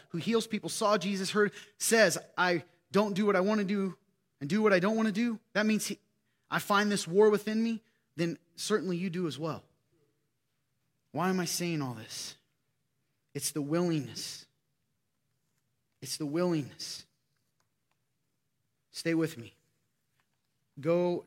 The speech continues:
to the Gospel of John, chapter eight, verses thirty and thirty-two. As he was saying these things, who's he? Jesus, capitalized. That'll be your hint. As he was saying these things, many believed in him. Stop. He was saying these things. What was he saying?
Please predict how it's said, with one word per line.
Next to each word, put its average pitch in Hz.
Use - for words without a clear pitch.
to 151
the 135
Gospel 147
of 117
John, 131
chapter 139
eight, -
verses 135
thirty 151
and 127
thirty-two. 120
As 202
he 247
was 226
saying 240
these 233
things, 202
who's 196
he? 240
Jesus, 156
capitalized. 131
That'll 135
be 139
your 143
hint. 127
As 165
he 196
was 185
saying 233
these 226
things, 208
many 202
believed 247
in 190
him. 143
Stop. -
He 190
was 190
saying 311
these 254
things. 202
What 277
was 285
he 269
saying? 320